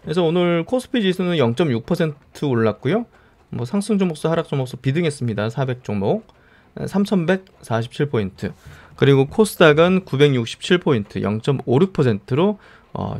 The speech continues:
양시장 플러스로 돌아섰다는 건 감격스럽네요.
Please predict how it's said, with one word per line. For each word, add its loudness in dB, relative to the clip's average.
양시장 -4
플러스로 0
돌아섰다는 -4
건 -12
감격스럽네요. -6